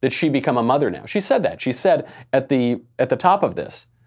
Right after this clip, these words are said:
she's spoken to the media and said, "I'm twenty years old. I'm not ready to become a mother. I'm not ready to take care of a child, so I'm going to kill it."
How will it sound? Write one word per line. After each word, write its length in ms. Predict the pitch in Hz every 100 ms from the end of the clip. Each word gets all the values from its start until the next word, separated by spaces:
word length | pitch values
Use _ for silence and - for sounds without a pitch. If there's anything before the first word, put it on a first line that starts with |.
| _ _ _ _ _ _ _ _
she's 220 | - 135
spoken 360 | - 160 160 160
to 100 | 151
the 60 |
media 340 | 143 165 170 85
and 120 | 90
said, 140 | -
"I'm 240 | 104 135 131
twenty 240 | - 160
years 160 | 147 143
old. 120 | 123
I'm 100 | 127
not 180 | 147 120
ready 180 | 131 127
to 80 |
become 300 | 98 104 113
a 40 | 101
mother. 300 | 101 98 113
I'm 80 | 107
not 140 | 90
ready 200 | 98 98
to 80 | 98
take 180 | 95 92
care 160 | 104
of 80 | 95
a 20 |
child, 400 | 95 107 95 101 - _
so 140 | -
I'm 100 | 113
going 200 | 117 110
to 40 | 92
kill 260 | - 143
it." 140 | -